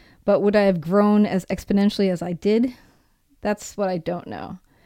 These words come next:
I certainly wouldn't have met some of the people who have been the most influential in my life in the last five years because I, I ended up jumping careers in different ways that I wouldn't have otherwise. And I definitely became a better interviewer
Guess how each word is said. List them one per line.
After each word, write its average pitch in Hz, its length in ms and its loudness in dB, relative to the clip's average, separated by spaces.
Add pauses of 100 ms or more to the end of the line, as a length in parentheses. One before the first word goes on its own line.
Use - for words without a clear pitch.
(340)
I 226 100 0
certainly 320 400 2
wouldn't 240 200 6
have 220 80 4
met 214 380 4
some 208 180 2
of 196 60 0
the 190 60 0
people 202 340 -4
who 190 140 -2
have 190 140 -2
been 190 240 -2
the 196 60 0
most 214 440 2
influential 196 560 -2
in 180 60 -2
my 180 100 -2
life 180 320 -2
in 214 80 -2
the 185 40 -4
last 180 340 -8
five 160 340 -8
years 165 540 -10 (500)
because 202 280 0
I, 196 360 2 (180)
I 202 120 2
ended 196 260 2
up 190 120 2
jumping 202 480 2
careers 196 480 2
in 202 80 8
different 190 240 2
ways 196 280 4
that 185 120 0
I 175 60 0
wouldn't 180 240 -2
have 185 160 -4
otherwise. 185 720 -4 (480)
And 214 160 2
I 208 100 2
definitely 233 580 2
became 214 380 0
a 190 60 2
better 202 340 2
interviewer 185 560 -2